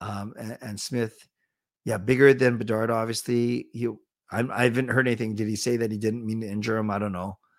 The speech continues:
It's unfortunate. It really is. The small, medium, large line,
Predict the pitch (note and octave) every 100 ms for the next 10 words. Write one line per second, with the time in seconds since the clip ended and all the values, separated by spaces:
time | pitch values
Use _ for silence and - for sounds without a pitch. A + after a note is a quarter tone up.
0 | _ _ - A#2+ A#2 G#2 G#2 F#2+ F#2 E2+
1 | - G2 F2 E2 E2 - - _ _ _
2 | _ _ _ _ _ _ _ _ _ _
3 | _ _ _ A#2 - C#3+ D3 D3+ D3 C3+
4 | C#3+ D#3 D#3 D#3+ E3+ F3+